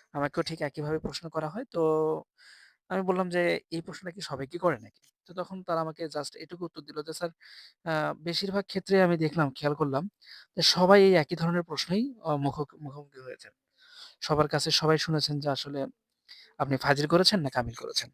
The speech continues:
ফাজিল করে আবেদন করেছেন নাকি কামিল করে?" তো ফাজিলের কি কি বিষয় ছিল, ঐচ্ছিক বিষয় কি কি ছিল, আর হাদিসের কোন কোন সিলেবাস শেষ করেছেন, এসব প্রশ্নগুলো আমাকে করা হলো।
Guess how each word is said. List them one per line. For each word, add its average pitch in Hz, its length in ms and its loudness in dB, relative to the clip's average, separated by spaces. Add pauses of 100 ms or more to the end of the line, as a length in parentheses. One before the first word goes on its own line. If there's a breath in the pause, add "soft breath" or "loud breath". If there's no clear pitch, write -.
(920)
ফাজিল 139 280 0
করে 156 140 6
আবেদন 165 280 4
করেছেন 185 340 0
নাকি 135 200 -8
কামিল 127 240 -2
করে?" - 200 -16 (760 loud breath)
তো 196 60 0
ফাজিলের 185 420 8
কি 196 140 -2
কি 196 100 0
বিষয় 185 260 0
ছিল, 190 260 -2
ঐচ্ছিক 165 360 0
বিষয় 165 240 -2
কি 160 140 -8
কি 165 100 -6
ছিল, 170 320 -4 (180)
আর 147 120 -4
হাদিসের 147 420 -6
কোন 160 200 -4
কোন 170 140 -10
সিলেবাস 151 340 -6
শেষ - 200 -10
করেছেন, 147 400 -6 (500 loud breath)
এসব 156 220 2
প্রশ্নগুলো 156 480 -4
আমাকে 131 240 -4
করা 123 240 -4
হলো। - 200 -16